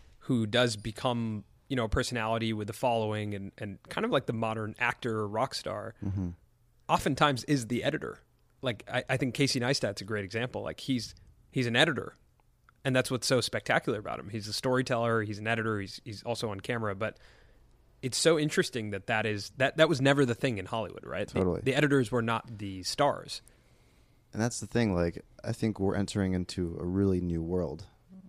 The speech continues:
Speaker 2: Like, YouTube came out, what, ten, fifteen years ago?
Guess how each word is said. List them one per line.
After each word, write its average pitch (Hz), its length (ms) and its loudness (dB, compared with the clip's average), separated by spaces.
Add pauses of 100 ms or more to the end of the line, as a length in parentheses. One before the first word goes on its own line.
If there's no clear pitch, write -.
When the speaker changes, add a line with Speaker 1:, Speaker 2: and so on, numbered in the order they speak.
(140)
Speaker 2:
Like, 85 400 -2 (600)
YouTube 104 260 -8
came 90 180 -2
out, 87 220 0
what, 85 280 0
ten, 87 220 -2
fifteen 87 320 -4
years 85 180 -2
ago? 98 260 0